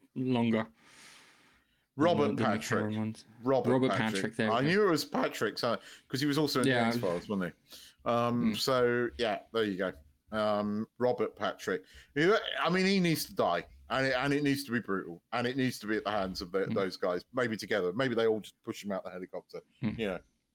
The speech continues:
Speaker 2: don't fuck with the special investigators, which is fine. It will be cliche, but it will be fine. <laughs> 'Cause
Speaker 1: Yeah.
Speaker 2: sometimes cliche is good when it's
Speaker 1: Mm.
Speaker 2: done right. <laughs>
Speaker 1: Oh, yeah.
Speaker 2: Um,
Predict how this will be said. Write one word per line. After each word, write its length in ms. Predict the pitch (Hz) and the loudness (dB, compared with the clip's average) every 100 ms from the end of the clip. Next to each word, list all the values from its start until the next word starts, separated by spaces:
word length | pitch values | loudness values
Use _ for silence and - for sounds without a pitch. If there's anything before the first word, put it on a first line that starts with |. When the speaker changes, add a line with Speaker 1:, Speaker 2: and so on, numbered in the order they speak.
| - | -2
Speaker 2:
don't 200 | 117 90 | -2 -2
fuck 400 | - 127 - - | -2 -2 -2 -6
with 140 | 107 | -8
the 60 | - | -8
special 400 | - 131 123 117 | -2 -2 -2 -4
investigators, 680 | 110 113 - 110 104 95 - - - - | 0 0 -2 -2 0 0 -4 -18 -20 -2
which 260 | 180 269 | 0 2
is 140 | 269 - | 0 0
fine. 380 | 214 135 98 - | 2 2 0 -4
It 80 | |
will 80 | 123 | -6
be 100 | - | -4
cliche, 560 | - 202 277 151 135 170 - - | 0 2 2 4 2 0 -6 -2
but 100 | 139 | 0
it 80 | |
will 80 | 147 | 0
be 120 | 143 | 0
fine. 280 | 160 151 82 - - - - - - | 0 0 -2 -6 -16 -12 -12 -10 -14
<laughs> 180 | - 202 - - - | -4 -4 -4 -14 -2
'Cause 300 | 240 - 175 - - - - _ | -2 0 -2 -2 -16 -18 -20 _
Speaker 1:
Yeah. 60 | - | -2
Speaker 2:
sometimes 580 | 110 214 262 - 131 135 | 2 2 2 2 2 0
cliche 460 | - 151 147 135 120 | 0 0 2 2 2
is 100 | 98 | -2
good 460 | - 143 104 78 - - _ _ _ _ _ _ _ _ | 2 4 4 0 -16 -20 _ _ _ _ _ _ _ _
when 120 | 117 113 | -2 2
it's 140 | 110 | 2
Speaker 1:
Mm. 40 | |
Speaker 2:
done 220 | 131 131 117 | 2 0 0
right. 280 | 98 87 - _ _ _ - | 0 -2 -6 _ _ _ -8
<laughs> 500 | - - - - - | -8 -10 -20 -12 -2
Speaker 1:
Oh, 240 | 214 185 | 2 2
yeah. 180 | 180 117 | 2 2
Speaker 2:
Um, 140 | 117 | 0